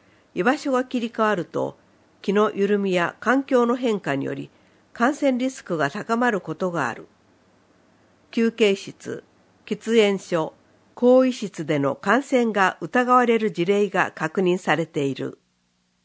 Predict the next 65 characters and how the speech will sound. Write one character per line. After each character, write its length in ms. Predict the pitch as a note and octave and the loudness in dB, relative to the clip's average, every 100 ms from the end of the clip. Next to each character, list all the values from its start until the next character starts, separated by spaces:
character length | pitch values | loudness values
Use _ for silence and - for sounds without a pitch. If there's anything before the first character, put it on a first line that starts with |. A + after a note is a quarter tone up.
| _ _ _ _ _ _ _ _ - | _ _ _ _ _ _ _ _ -2
新 200 | C4+ C#4 | 2 2
型 340 | C4 B3+ A#3 | 2 0 -4
コ 180 | - B3 | -2 -2
ロ 100 | A#3+ | 0
ナ 160 | A#3 | 0
ウ 120 | A3+ A3 | 0 2
イ 120 | F3 | 0
ル 100 | D#3 | -2
ス 300 | - C#3+ - | -8 -10 -10
接 220 | - G#3+ | -4 -4
触 380 | G#3+ - C4 B3+ | -2 -2 0 -2
確 280 | A3 G3+ C4 | -2 -2 0
認 300 | A#3 A#3 G3 | 2 2 -2
ア 60 | A3 | -6
プ 160 | - | -12
リ、 220 | C#3 C#3 _ _ _ _ - | -10 -12 _ _ _ _ -2
コ 160 | C4+ | -2
コ 200 | C4 G#3+ | 2 4
ア 200 | D3 A#2+ - - | 4 2 -4 -10
の 240 | D3 - _ _ _ - | -8 -10 _ _ _ -4
イ 100 | A3+ | 0
ン 60 | C#4 | 0
ス 160 | C4 | -2
ト 300 | B3 C4 A3+ | -4 0 2
ー 20 | F#3+ | 0
ル 140 | D3 | -2
を 140 | C#3+ - | -2 -2
お 60 | F3 | -2
願 260 | E3+ D#3+ | 0 0
い 60 | D#3+ | -2
し 140 | - | -6
ま 140 | C3+ D#3+ | -6 -6
す。 300 | - - _ _ _ _ _ _ _ _ _ _ | -10 -20 _ _ _ _ _ _ _ _ _ _
コ 160 | - C#4 | -2 0
コ 240 | C#4 G3 | 2 4
ア 220 | D3 - _ | 4 2 _
は、 300 | D3 C#3+ - _ _ _ _ | -6 -6 -6 _ _ _ _
新 260 | - C#4 | -2 0
型 300 | C4+ C4+ B3+ | 0 0 -2
コ 160 | B3 C4 | 0 0
ロ 80 | B3 | 2
ナ 160 | A#3+ | 2
ウ 100 | A#3 | 2
イ 80 | G#3 | 0
ル 120 | D#3 | -2
ス 180 | - D3+ | -6 -10
感 240 | - A3 | 0 0
染 240 | C#4+ C4+ C4+ | 2 0 0
症 260 | - A3+ | 0 -2
の 140 | A3 G#3+ | 0 -4
感 240 | A3+ A#3 | 0 0
染 260 | B3+ A#3 G#3 | 0 -2 -2
者 180 | - D3+ | -6 -8
と 140 | D3 | -8
接 200 | - F3+ | -6 -6
触 360 | F3 B3 A#3+ A#3+ | -6 -10 -8 -6
し 80 | |
た 120 | - A3 | -4 -4
可 160 | G3+ | -2
能 160 | G#3 A#3 | -2 -2
性 220 | A#3 G#3+ | 0 0
に 140 | G#3+ G#3+ | 0 -2
つ 140 | G3 | -4
い 100 | E3+ | -6
て、 280 | - - | -6 -8